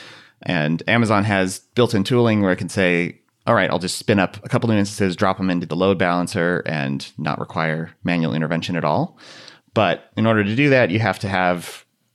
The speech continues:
you have to have A M Is where, like, the base image of your servers lives, and then you need some way for the auto-scaling mechanism to automatically deploy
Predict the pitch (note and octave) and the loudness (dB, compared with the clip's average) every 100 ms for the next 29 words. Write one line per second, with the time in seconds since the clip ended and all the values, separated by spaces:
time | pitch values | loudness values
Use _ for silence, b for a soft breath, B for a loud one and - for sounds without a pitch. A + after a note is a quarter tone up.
0 | - G2 A2 F#2+ - G#2+ G2+ A2+ A#2+ A#2 | -2 -2 0 0 2 2 4 4 4 4
1 | A#2+ - F#2+ F#2 E2 C#2+ C2+ - - G2+ | 2 -4 0 2 2 2 -2 -4 -16 -2
2 | G2 D#2 D2+ E2 F#2+ F#2 - - G2 G2+ | 0 2 0 -2 0 0 -2 -2 0 2
3 | F#2+ - G2+ F#2 F2+ - G2+ G2 G2 F#2+ | 0 -2 -2 -2 -2 0 0 2 -2 -4
4 | G2 G2 G2+ G2 G2+ - F2 E2 D#2+ E2 | 0 4 4 2 -6 -6 -4 0 0 0
5 | - _ F#2+ F2 E2+ - C3+ G#2+ G#2 G2 | -4 _ -2 0 0 2 2 4 4 2
6 | - G2 F#2 E2+ E2 E2 B B B B | 0 0 2 4 2 -2 B B B B
7 | B B B _ - - A2+ A2 - A2+ | B B B _ -4 0 2 0 2 2
8 | G#2 G2 F#2 F2 G2 F#2 F2 E2 - - | 4 4 2 0 0 0 0 -4 -4 -2
9 | F#2+ F2+ E2+ D#2+ - F2 D#2+ D2+ - _ | 0 0 0 0 -2 -4 -4 -6 -8 _
10 | _ _ G2 G2 - F#2 E2+ D2+ C#2+ | _ _ -8 -6 -2 0 2 2 -2